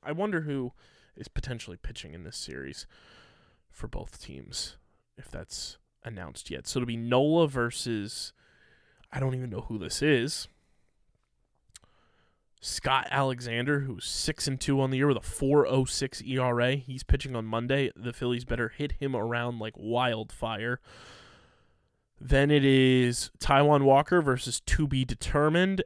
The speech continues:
and then Michael Lorenzen versus Alex Cobb, who is a beatable pitcher. Um, and Lorenzen has been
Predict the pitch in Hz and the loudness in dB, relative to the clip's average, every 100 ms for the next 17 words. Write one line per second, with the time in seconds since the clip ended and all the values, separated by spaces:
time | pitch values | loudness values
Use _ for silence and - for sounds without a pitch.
0 | - 123 120 123 120 117 120 120 120 120 | 0 0 2 2 4 2 2 2 2 0
1 | 117 - _ 123 127 - 147 131 131 139 | -2 -4 _ 0 2 6 8 8 6 4
2 | 143 139 131 120 - 120 127 - 113 117 | 2 0 0 0 -2 -6 -4 -2 0 0
3 | - - - 113 110 101 127 - _ _ | -6 -12 -6 -2 0 -2 -4 -12 _ _
4 | _ - 139 127 117 - - 165 147 139 | _ 0 2 0 -4 -6 4 6 6 2
5 | 127 110 - 101 - 76 - _ - 113 | 0 -2 -6 -8 -8 -12 -14 _ -16 -14
6 | 95 - 58 - - _ _ _ 117 69 | -14 -16 -18 -20 -20 _ _ _ -20 -20
7 | - 98 120 120 120 - 110 | -18 -18 -16 -14 -16 -16 -16